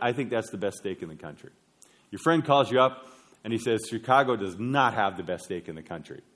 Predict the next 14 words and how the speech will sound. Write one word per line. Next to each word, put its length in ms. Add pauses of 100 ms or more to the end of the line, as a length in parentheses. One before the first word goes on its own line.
(400)
And 100
you're 120
like, 140 (100)
"Oh, 260 (160)
I 160
changed 320
my 140
mind." 280
So 120
you 180
turn 260
away 220
from 160
Chicago. 560